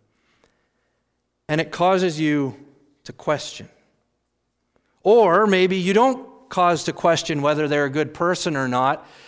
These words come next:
and you go into a defensive state and, and start saying, "Well, they slipped up once, but that's no reason to turn on them."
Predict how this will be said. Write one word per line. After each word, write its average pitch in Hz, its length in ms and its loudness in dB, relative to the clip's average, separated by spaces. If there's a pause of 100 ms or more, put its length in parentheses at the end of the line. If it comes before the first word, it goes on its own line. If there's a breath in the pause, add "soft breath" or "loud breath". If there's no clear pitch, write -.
(380 loud breath)
and 151 100 0
you 151 120 0
go 170 140 2
into 170 260 0
a - 20 0
defensive 147 600 -2
state 120 520 -8
and, 123 280 -10
and 120 180 -12
start 156 380 -4
saying, 151 320 -2
"Well, 165 180 2
they 180 120 2
slipped 202 340 -2
up 160 120 0
once, 165 300 -2
but - 140 -6
that's 156 280 -2
no 160 140 -2
reason 147 800 -2 (320 loud breath)
to - 80 -16
turn 151 340 -6
on 110 200 -10
them." 113 260 -16